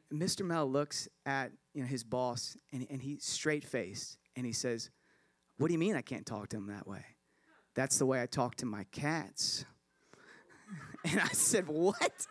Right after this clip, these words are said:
That's the way you talk to your cats?" And so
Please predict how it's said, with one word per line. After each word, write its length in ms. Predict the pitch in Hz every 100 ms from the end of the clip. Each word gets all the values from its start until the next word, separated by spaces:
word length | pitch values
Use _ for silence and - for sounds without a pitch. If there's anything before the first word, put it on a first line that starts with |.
| 254 285 277
That's 260 | 226 262 -
the 100 | 226
way 140 | 202
you 160 | 240 208
talk 320 | - 202 277
to 120 | - 185
your 160 | 147
cats?" 600 | - 175 220 285 - - - - - - - - - - - -
And 180 | 180 196
so 220 | - 214